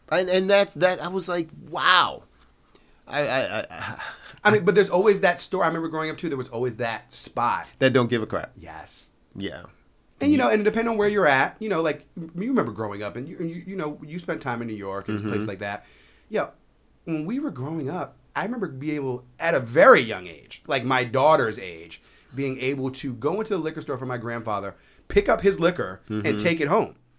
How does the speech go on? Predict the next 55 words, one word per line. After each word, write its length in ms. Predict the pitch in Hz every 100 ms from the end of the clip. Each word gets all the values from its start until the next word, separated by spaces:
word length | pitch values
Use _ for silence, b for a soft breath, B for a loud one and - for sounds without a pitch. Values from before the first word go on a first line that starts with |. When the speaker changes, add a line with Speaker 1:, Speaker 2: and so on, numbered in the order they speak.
| _ -
Speaker 2:
Okay? 120 | -
Speaker 1:
Yeah, 420 | 247 208 196 196 190
I 20 |
mean, 240 | 175 147
I 100 | 147
did 180 | 143 117
the 60 | 92
same 220 | - 95
thing 160 | 90 90
when 80 | 90
I 40 |
was 140 | 285 -
a 40 |
kid. 20 |
Speaker 2:
Exactly. 420 | 359 370 349 - 220
So, 220 | - 208
I 80 | 208
mean, 160 | 208
it's, 260 | 202 190 - b b
now, 460 | - 190 180 165 - _
obviously, 800 | 160 156 156 147 147 139 131 127 - _ _ _
this 320 | 143 139 139 139
is 80 |
what 200 | 123 127
you're 80 | 127
saying. 280 | 123 120 120
I 40 |
mean, 200 | 127 123
we, 120 | 123 131
we, 240 | 127 120 143
I 100 | 127
get 220 | 139 147 131
what 120 | 127
you're 80 | 127
saying 220 | 120 107
a 40 |
hundred 180 | 104 104
percent. 320 | 85 117 95 - b b b
Now, 300 | 120 101 85 - _ _ _ _ -
wh-, 220 | 120 123
whoever 400 | 120 127 131 120
it 60 | 117
was 460 | 120 117 107 104 -
looked 240 | 123 123
like 100 | 120
a 60 | 107
child, 380 | - 110 107 101
and 100 | 98
they 60 | 98
shouldn't 240 | 127 104
have 80 | 101
been 60 |
getting 200 | 104 101
anything. 340 | 104 101 90 92
But, 200 | 107